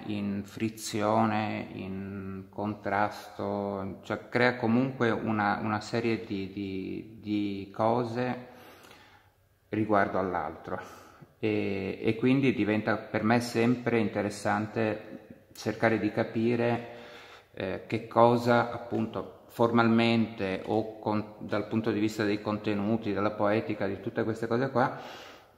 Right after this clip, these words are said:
risulta, cioè scivola da una tela all'altra, da una, da un lavoro all'altro, pur essendo fortunatamente molto diversi e, e individuabili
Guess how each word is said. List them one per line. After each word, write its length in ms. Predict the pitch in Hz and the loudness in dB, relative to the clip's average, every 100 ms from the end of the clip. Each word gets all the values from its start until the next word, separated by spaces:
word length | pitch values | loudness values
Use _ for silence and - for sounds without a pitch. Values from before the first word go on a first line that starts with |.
| _ _ _ _ _ _ _ - | _ _ _ _ _ _ _ 0
risulta, 960 | 120 123 117 120 120 120 - 123 123 | 4 4 4 4 2 2 4 4 4
cioè 180 | - 110 | 2 0
scivola 560 | - - 135 127 131 120 | 0 2 2 6 8 8
da 120 | 110 | 8
una 180 | 110 110 | 8 6
tela 240 | 113 113 | 6 8
all'altra, 640 | 107 98 95 98 92 95 95 | 8 6 4 4 0 -2 0
da 180 | 98 104 | 2 2
una, 760 | 101 101 98 98 95 92 - - | 2 0 0 -2 -4 -8 -12 -6
da 180 | 104 110 | 2 4
un 120 | 107 | 4
lavoro 640 | 104 104 107 110 104 101 | 2 2 2 4 2 2
all'altro, 680 | - 98 92 85 82 82 95 | 0 -2 -2 -2 -4 -8 -8
pur 480 | 92 - 143 143 120 - | -6 0 4 6 4 2
essendo 880 | 107 - 113 113 120 117 117 - - | -2 0 2 4 2 2 0 -2 -10
fortunatamente 880 | - 110 110 104 117 110 104 - 104 | -6 -4 -4 -4 -2 -2 -2 -2 -4
molto 960 | 101 107 - 101 98 98 98 95 - 98 | -4 -6 -2 0 0 -2 -4 -8 -12 -12
diversi 840 | 101 104 123 - - 117 110 - | -4 0 0 0 -6 -6 -8 -6
e, 440 | 101 98 95 90 - | -4 -4 -6 -8 -8
e 320 | 95 95 92 | -6 -6 -6
individuabili 1000 | 95 95 95 101 101 107 101 95 95 | -8 -10 -10 -12 -6 -4 -4 -6 -8